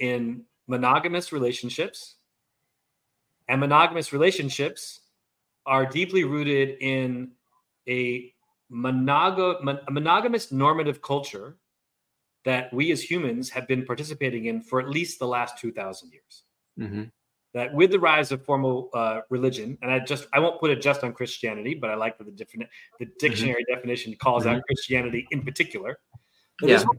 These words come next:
Speaker 1: idea of being unfaithful or, or, or being in, in, you know, having infidelity has more to do with religion and a religious overlay to, to human relationships than anything else.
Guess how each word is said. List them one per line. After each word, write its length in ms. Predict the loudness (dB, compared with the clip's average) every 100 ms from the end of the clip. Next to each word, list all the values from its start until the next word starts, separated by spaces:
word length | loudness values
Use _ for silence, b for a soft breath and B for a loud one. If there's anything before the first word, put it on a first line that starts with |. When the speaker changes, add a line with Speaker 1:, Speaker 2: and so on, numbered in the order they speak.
| 0
Speaker 1:
idea 180 | 4 4
of 80 | 4
being 320 | 2 2 2
unfaithful 840 | -2 2 2 2 0 -4 -4 -6 -2
or, 280 | 2 2 2
or, 300 | 2 2 2
or 120 | -2
being 220 | -2 -4 -2
in, 260 | -6 -6 -6
in, 240 | -8 -6 -8
you 60 |
know, 100 | -8
having 300 | -4 -4 -2
infidelity 640 | -4 -2 -2 0 -2 -6 b b
has 200 | -2 0
more 160 | 2 0
to 80 | 2
do 160 | 2
with 140 | 0 2
religion 720 | 0 4 2 2 -6 -10 -14 _ _ _ _ _ _ _ _ _ 2
and 140 | 4
a 60 | 4
religious 460 | 2 2 2 0 0
overlay 520 | 2 2 2 2 2
to, 300 | -2 -6 -10 -10 _ -10
to 100 | -8
human 300 | -4 -4 -2
relationships 720 | 0 0 -2 -6 -6 -8 -8
than 120 | -8
anything 340 | -6 -8 -10 -16 -20
else. 240 | -20